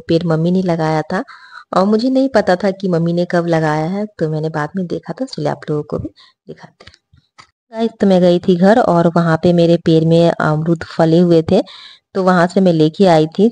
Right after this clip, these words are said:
तो मम्मी ने नहीं खाया था तो वो थोड़ा सा गल गया था, तो मम्मी ने इसे गमले में डाल दिया था। जब इसमें, अ, पेड़ आ गया था तो मैंने पूछा इसमें क्या लगा है,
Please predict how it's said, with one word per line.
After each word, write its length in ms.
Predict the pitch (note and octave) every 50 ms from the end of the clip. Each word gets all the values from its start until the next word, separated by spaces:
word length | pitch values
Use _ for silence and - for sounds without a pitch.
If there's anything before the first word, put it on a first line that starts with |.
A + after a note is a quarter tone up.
| - -
तो 520 | - F3 E3 E3 D#3+ D#3+ D#3 D3+ D3+ E3+
मम्मी 280 | E3 D#3+ D#3+ E3 F#3 G3+
ने 120 | A3 A#3+
नहीं 240 | B3 A#3 A3 A3+ B3
खाया 340 | - - - G#3 F3+ F3 E3+
था 160 | E3+ G#3 B3 - - - - - - - - - _ _ _ -
तो 120 | F3 F#3+
वो 120 | G3+ G3+
थोड़ा 220 | G#3 - A3 F#3+ F3+
सा 140 | F3+ - G#3+
गल 180 | F3+ F3+ E3+ F3
गया 200 | E3+ F3+ E3 D#3+
था, 140 | - F3
तो 140 | D#3+ - F3
मम्मी 280 | F3 E3 D#3+ E3 E3+ E3+
ने 120 | F3 E3+
इसे 200 | E3 - - E3+
गमले 320 | D#3+ D#3+ D#3 D3 D3+ D#3+ F3
में 100 | F3+ F3
डाल 260 | E3+ E3 D3 D3 D#3+
दिया 200 | E3 E3+ E3 D3 D3+
था। 200 | - G#3+ A3+ B3 B3+ - - F3+
जब 240 | F3 - F#3+ F3+ - -
इसमें, 380 | - - - F#3 F3+ F3+ F#3+ F#3
अ, 360 | F3+ D#3 - D#3 D#3 D3+ D3+ - _
पेड़ 200 | - E3 F#3+ G#3
आ 140 | A3+ G3+ F3+
गया 180 | E3+ E3 D#3+ D#3
था 120 | - A3
तो 140 | A3+ - - C#4
मैंने 140 | D4+ C#4+ C#4
पूछा 260 | A#3+ - G#3+ - -
इसमें 240 | G3 G3+ G3+ G#3+ G3
क्या 200 | F#3 - F3+ E3+
लगा 240 | E3+ E3+ E3 D3+ D3+
है, 100 | E3 G#3+